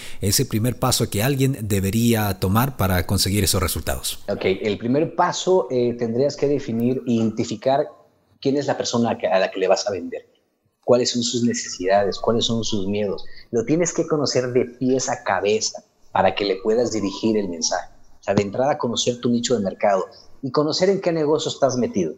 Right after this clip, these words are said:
Speaker 2: ¿Desde qué punto de vista? No desde el producto, sino desde el beneficio. Te pongo un ejemplo. Si yo te digo, "¿Qué es lo que vende B M W o Mercedes-Benz?", si tu respuesta es autos, estás completamente equivocado. Ellos no venden autos. Ellos venden estatus.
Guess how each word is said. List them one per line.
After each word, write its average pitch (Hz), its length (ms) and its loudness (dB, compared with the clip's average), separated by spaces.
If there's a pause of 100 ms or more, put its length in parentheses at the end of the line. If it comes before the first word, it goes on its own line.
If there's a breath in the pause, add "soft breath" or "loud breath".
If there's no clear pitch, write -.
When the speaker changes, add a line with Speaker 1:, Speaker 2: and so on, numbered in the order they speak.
(640)
Speaker 2:
¿Desde 117 220 2
qué 139 80 0
punto 156 300 0
de 127 100 2
vista? - 640 0
No 123 180 0
desde 143 220 4
el - 120 -8
producto, 120 360 0
sino 95 280 -4
desde 87 200 -2
el 85 80 -4
beneficio. 85 560 -6 (420)
Te - 80 -14
pongo 196 220 -4
un 95 80 -4
ejemplo. 110 380 -6 (400 soft breath)
Si 110 120 -4
yo 113 100 0
te 120 80 0
digo, 117 220 2
"¿Qué 127 120 -2
es 120 100 -2
lo 131 100 0
que 113 140 0
vende 110 320 0
B 107 120 0
M 113 160 0
W 95 280 2
o 107 400 0
Mercedes-Benz?", 104 840 -2 (240)
si 101 140 -2
tu 101 120 0
respuesta 107 420 0
es - 160 -2
autos, 143 560 0 (280)
estás - 260 -2
completamente 104 600 0
equivocado. 85 420 -4 (340)
Ellos 107 240 0
no 107 140 2
venden 101 260 0
autos. 92 320 -8 (360)
Ellos 117 200 2
venden 107 260 2
estatus. - 400 -2